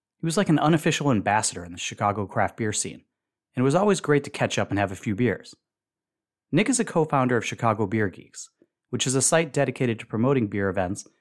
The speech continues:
and locations around the city and the surrounding suburbs. He also runs Chicago Beer Pass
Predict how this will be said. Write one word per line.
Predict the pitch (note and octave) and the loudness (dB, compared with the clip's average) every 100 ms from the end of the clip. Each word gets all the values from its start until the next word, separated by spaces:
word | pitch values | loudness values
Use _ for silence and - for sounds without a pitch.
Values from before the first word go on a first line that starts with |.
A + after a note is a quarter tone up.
| _ | _
and | A#2+ | -2
locations | A#2 A#2 E3 D#3 G#2+ | 0 0 0 0 -2
around | G#2 G2 F2+ | -2 -2 -2
the | |
city | - G2+ F#2 G2+ - _ - | -4 -4 -4 -6 -10 _ -2
and | B2 | 0
the | |
surrounding | A#2+ A#2 G#2 F#2+ | 2 2 0 0
suburbs. | - B2+ F#2+ - - - _ _ _ _ _ _ _ _ | 0 0 -2 -6 -14 -20 _ _ _ _ _ _ _ _
He | C#3 | -2
also | F#3+ A#3+ | 0 0
runs | A3+ G3+ F3+ | 2 2 2
Chicago | C#3+ D3 C3 A#2+ | 0 0 2 0
Beer | G2 C#3 | 0 -2
Pass | A#2 F2+ - - | -2 -6 -8 -14